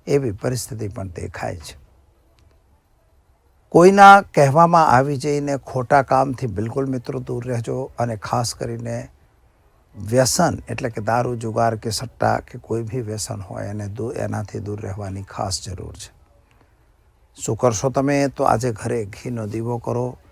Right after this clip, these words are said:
અને ઓમ હુમ હનુમતે નમઃ મંત્રનો જાપ કરી દિવસની શરૂઆત કરો, સારો દિવસ જશે.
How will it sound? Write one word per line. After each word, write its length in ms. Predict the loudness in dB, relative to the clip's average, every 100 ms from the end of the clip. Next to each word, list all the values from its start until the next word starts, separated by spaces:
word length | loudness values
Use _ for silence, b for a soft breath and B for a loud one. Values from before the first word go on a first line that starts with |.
| b b b -6
અને 240 | -4 -2
ઓમ 320 | 2 4 4 2 -2
હુમ 200 | -2 -2
હનુમતે 420 | -2 -4 -4 -4
નમઃ 300 | -4 -4 -2
મંત્રનો 480 | -4 -8 -10 -8 -8
જાપ 280 | -4 -4 -6
કરી 180 | -8 -10
દિવસની 420 | -10 -10 -12 -14
શરૂઆત 520 | -14 -12 -6 -2 -4 -6
કરો, 180 | -14 -12
સારો 400 | -8 -2 -2 -4
દિવસ 320 | -14 -16 -14
જશે. 280 | -12 -12 -12